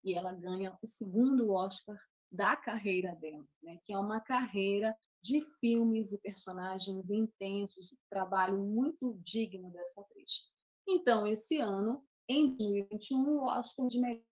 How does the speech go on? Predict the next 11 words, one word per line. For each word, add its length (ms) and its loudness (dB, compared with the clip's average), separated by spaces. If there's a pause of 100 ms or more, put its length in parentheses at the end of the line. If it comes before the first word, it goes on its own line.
(140)
atriz 480 -8
foi 260 2
para 340 -8
Frances 380 -6
McDormand 680 -6 (260)
por 180 4
Dar 300 0 (100)
Vida 240 0 (140)
à 160 0 (220)
Fé, 280 -2 (600)
é, 420 -2